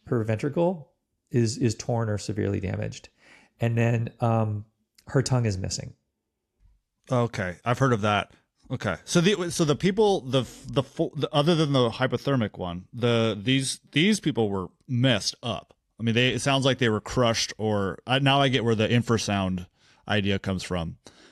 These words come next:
Speaker 2: But the other ones they find are just hypothermic. So it's like the, they, somehow the ones that actually had some trauma are gathered together.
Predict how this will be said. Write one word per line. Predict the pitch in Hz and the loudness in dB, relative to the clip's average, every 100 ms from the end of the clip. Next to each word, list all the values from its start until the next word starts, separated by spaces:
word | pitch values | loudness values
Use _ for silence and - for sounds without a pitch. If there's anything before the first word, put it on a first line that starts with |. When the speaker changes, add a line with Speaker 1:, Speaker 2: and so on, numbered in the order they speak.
| - | -4
Speaker 2:
But | 131 | 0
the | 135 | 4
other | 127 147 165 | 4 6 6
ones | 139 127 | 6 4
they | 127 | 4
find | - 113 107 104 - | 4 2 2 0 -2
are | 104 | -2
just | 98 98 - | 0 -2 -6
hypothermic. | 98 113 98 113 87 - | -4 -4 -2 -2 -2 -6
So | - 135 | 0 2
it's | 120 | 4
like | 131 - | 0 0
the, | 123 120 | -2 -2
they, | 104 117 131 127 | -2 0 2 2
somehow | - 156 139 139 131 | 0 2 4 2 4
the | 123 | 2
ones | 117 120 117 | 4 2 2
that | 113 | 2
actually | 117 - 113 | 2 0 0
had | 107 107 95 | 0 0 -2
some | 110 | -6
trauma | - 117 117 95 | -2 0 2 0
are | 95 | -2
gathered | 101 95 95 90 | -2 -2 -2 -6
together. | 90 92 69 | -4 -4 -6